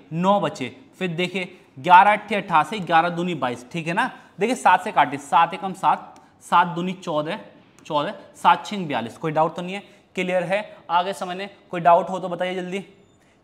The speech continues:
चीज़ क्लियर है कि नहीं? आगे समझने, क्लियर है?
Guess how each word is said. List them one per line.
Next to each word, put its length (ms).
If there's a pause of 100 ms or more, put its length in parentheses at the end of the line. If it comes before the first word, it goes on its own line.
चीज़ 260
क्लियर 300
है 160
कि 160
नहीं? 320 (800)
आगे 280
समझने, 400 (2000)
क्लियर 300
है? 380